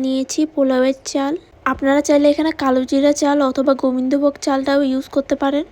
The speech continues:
তারপরে এই পোলাওয়ের চালটাকে আমি অনেকবার পানি দিয়ে ধুয়ে নিয়েছিলাম, যতক্ষণ না পর্যন্ত পানি থেকে সাদা ভাবটা যায়। আমি এই চালটাকে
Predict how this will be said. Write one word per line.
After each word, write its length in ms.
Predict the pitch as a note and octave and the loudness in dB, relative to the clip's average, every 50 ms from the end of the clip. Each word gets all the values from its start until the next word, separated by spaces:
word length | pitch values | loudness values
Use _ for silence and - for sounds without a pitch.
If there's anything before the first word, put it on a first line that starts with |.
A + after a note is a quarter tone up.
| _ _ - | _ _ 0
তারপরে 340 | C4 B3 A#3+ - C#4 C#4 D4+ D4 C#4 | 0 0 2 2 2 2 2 2 0
এই 60 | C#4 C#4+ - - | 0 0 2 2
পোলাওয়ের 360 | C4+ B3+ B3+ B3+ C4 C4+ C4+ - | 2 4 4 2 2 0 0 -2
চালটাকে 380 | - C4+ C4 C4 C#4 C4+ C4+ - C#4+ C4+ | -2 -2 -2 -2 -4 -4 -2 -2 -2 -2
আমি 120 | C4+ C#4 C#4 C4 B3+ | -2 -2 -2 0 0
অনেকবার 360 | B3+ B3 B3 A#3+ A#3+ C4+ C#4 C#4 - | -2 -2 -2 -2 -2 -2 -2 -2 -2
পানি 180 | C4+ B3+ B3 B3 B3 | -2 -2 -2 -2 -2
দিয়ে 180 | B3 C4 C#4 C4+ | 0 0 0 0
ধুয়ে 220 | C#4+ C4+ B3+ B3 B3 B3 | 0 0 -2 0 0 0
নিয়েছিলাম, 520 | B3+ B3+ C4 B3+ - - C#4 C#4 C#4+ D#4 G#4+ A#4 - _ - - | -2 -2 -2 -4 -4 -4 -4 -2 -2 -4 -6 -8 -12 _ -4 -2
যতক্ষণ 440 | - C4+ B3+ - C4+ - - - C#4+ C#4 | 0 0 0 0 -4 -4 -2 -2 -2 0
না 60 | D4+ | 0
পর্যন্ত 340 | C#4+ - D4+ C4+ D4 C#4+ C#4+ D#4 D4+ - | -2 -2 -2 -2 -2 -2 0 0 0 0
পানি 160 | C4+ B3+ B3 A#3+ | -2 -2 -2 -2
থেকে 220 | - C#4 - D4+ | -4 -4 -4 -4
সাদা 280 | D#4 - C#4 B3+ B3+ B3+ | -4 -4 -4 -4 -2 0
ভাবটা 300 | B3+ C4+ C4+ C4+ - C#4+ C#4 | 0 -2 -2 -2 -2 -2 0
যায়। 300 | C4+ C4+ B3 B3 C#4 F4+ G#4 - _ _ - - - | 0 0 0 0 -2 -4 -6 -10 _ _ -12 -6 -4
আমি 200 | C4 B3+ B3+ C#4 C#4 | -2 0 2 2 0
এই 60 | D4 - - | 0 2 2
চালটাকে 380 | C#4+ C4+ C4+ C#4 C#4 C#4 D4+ | 0 2 2 0 0 2 2